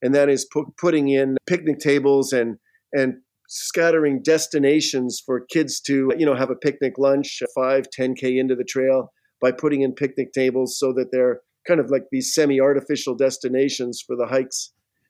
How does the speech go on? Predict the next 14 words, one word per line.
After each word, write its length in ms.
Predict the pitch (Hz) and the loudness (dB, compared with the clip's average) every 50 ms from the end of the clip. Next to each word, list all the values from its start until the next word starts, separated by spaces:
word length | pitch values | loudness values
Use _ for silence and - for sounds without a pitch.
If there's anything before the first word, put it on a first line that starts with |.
| _ - | _ 0
And 140 | 160 160 180 | 0 2 2
this 140 | 240 233 285 | 2 0 0
is 120 | 233 185 | 0 2
all 120 | 196 190 180 | 2 2 2
stuff 260 | - - 185 170 170 - | 2 2 0 0 0 2
that 120 | 165 151 143 143 | -2 -2 -2 0
has 220 | 131 143 135 127 - | -2 -2 -2 -4 -6
been 480 | _ - 156 151 147 143 143 135 123 _ _ _ _ _ _ _ _ | _ 0 2 2 4 2 2 0 -4 _ _ _ _ _ _ _ _
almost 480 | - 135 160 160 165 202 233 175 - - | -4 2 4 4 4 4 2 -2 0 -4
ignored, 680 | - - - 139 143 156 180 185 165 143 135 127 127 - _ _ _ _ - 131 | -6 -4 0 2 2 4 4 6 4 4 4 2 -2 -8 _ _ _ _ -6 -6
uh, 40 | - - _ _ _ - | -6 -6 _ _ _ -6
but 160 | - 135 - | -6 -6 -4
certainly 480 | - - 208 208 196 180 160 156 156 135 | -2 -2 -2 0 2 2 2 2 2 2
avoided 680 | 147 135 117 104 151 165 190 190 165 127 117 110 104 | 0 -2 0 0 0 2 4 4 2 2 -2 -6 -8